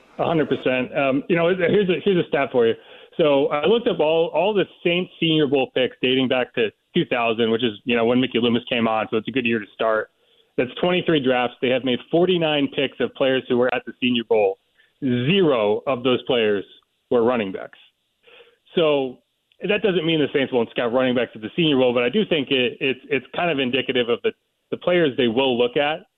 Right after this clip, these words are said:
and it's typically linemen, linebackers. Um, you know, you'll see some wi-, you'll see a wide receiver or two, you'll see a tight end or two. I think Ian Book was out here. But, yeah, I mean, I think a guy like Chris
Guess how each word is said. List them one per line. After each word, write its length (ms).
and 100
it's 160
typically 720
linemen, 540
linebackers. 800
Um, 380
you 100
know, 60
you'll 240
see 180
some 120
wi-, 220
you'll 200
see 60
a 60
wide 200
receiver 340
or 60
two, 140
you'll 220
see 100
a 40
tight 220
end 160
or 60
two. 260
I 80
think 180
Ian 240
Book 180
was 100
out 140
here. 220
But, 220
yeah, 120
I 80
mean, 180
I 120
think 280
a 60
guy 180
like 280
Chris 140